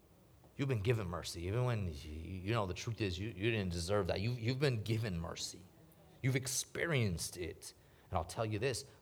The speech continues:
mercy has changed my life. Because in this flesh, I know what I deserve. But by the grace of God, his mercy has been given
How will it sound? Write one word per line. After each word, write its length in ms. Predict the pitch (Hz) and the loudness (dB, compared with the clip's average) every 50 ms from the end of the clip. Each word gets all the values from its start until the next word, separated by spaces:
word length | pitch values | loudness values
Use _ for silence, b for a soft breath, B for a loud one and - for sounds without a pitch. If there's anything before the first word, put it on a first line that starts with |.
| b - | b -6
mercy 400 | 82 98 120 120 110 - 101 85 | 0 2 2 2 0 -2 -4 -4
has 220 | 78 85 87 - | -4 -4 -4 -4
changed 560 | - - - 113 98 92 90 87 85 85 - - b b b b | -4 -4 -2 0 0 0 0 0 -2 -4 -6 -8 b b b b
my 240 | 87 87 92 101 98 | -2 0 2 2 2
life. 500 | 87 87 87 87 87 - - - - - - - - - - - - - - - - - | 2 2 0 0 -2 -6 -10 -14 -20 -20 -20 -20 -20 -20 -20 -20 -20 -20 -20 -20 -14 -6
Because 260 | - 110 104 120 104 92 | -2 0 2 2 2 2
in 120 | 92 92 | 4 4
this 180 | 113 143 - - | 4 4 2 2
flesh, 440 | - - 120 139 165 156 - - - B B B | 0 4 6 6 6 6 2 -2 -6 B B B
I 120 | 92 98 95 | -2 0 0
know 140 | 95 101 101 | 2 2 4
what 140 | 104 95 | 4 4
I 80 | 90 90 | 4 2
deserve. 480 | 87 80 85 82 85 82 78 76 73 73 - - - - - - - - - - - - - - - - - - - - - - | 2 0 -2 0 0 0 0 0 -2 -6 -10 -16 -20 -20 -20 -20 -20 -20 -20 -20 -20 -20 -20 -20 -20 -20 -20 -20 -20 -16 -6 2
But 200 | 95 117 110 101 | 6 8 8 10
by 160 | 107 104 107 | 10 8 8
the 140 | 92 92 85 | 8 6 2
grace 540 | 80 95 92 90 113 170 196 - - - | 2 2 4 8 8 10 10 8 6 2
of 140 | 95 87 87 | -2 0 2
God, 440 | 87 92 90 87 87 85 85 82 78 - - b b b b b - - | 6 6 6 6 6 4 2 0 0 -4 -12 b b b b b -2 4
his 300 | - 131 123 104 87 87 | 6 6 6 6 4 2
mercy 720 | 92 92 98 117 143 151 - - - - 92 85 80 76 - | 2 4 6 8 8 8 6 4 0 -2 -2 -2 -2 -2 -2
has 140 | - 101 87 82 | 0 0 0 0
been 180 | 85 82 78 | 0 -2 -2
given 380 | 78 107 107 95 87 85 82 | -2 0 0 0 0 -2 -4